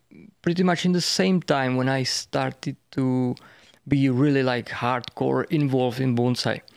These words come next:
And, uh, I wanted to try to make some rock planting or slab planting, but it was difficult to get the right stone or, or yeah, slab. So I was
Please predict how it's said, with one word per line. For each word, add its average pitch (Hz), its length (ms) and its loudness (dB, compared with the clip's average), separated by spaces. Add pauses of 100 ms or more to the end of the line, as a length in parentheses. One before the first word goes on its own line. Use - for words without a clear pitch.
(600)
And, 123 320 0
uh, 120 380 0 (760)
I 147 220 0
wanted 170 520 0
to 175 120 -2 (480)
try 131 600 -2
to 131 120 -4
make 131 340 0
some 110 560 -4 (140)
rock 135 300 -2
planting 127 420 0
or 110 120 -2
slab 123 360 -2
planting, 135 520 -2 (680)
but 123 560 -2
it 170 140 -4
was 185 160 0
difficult 151 460 -2
to 156 100 0
get 143 300 0
the 143 120 2
right 139 500 -2 (160)
stone 110 680 -2 (200)
or, 117 220 -4 (500)
or 117 180 -6
yeah, 110 200 -4
slab. - 540 -4 (920)
So - 140 -4
I 143 80 0
was 156 260 -4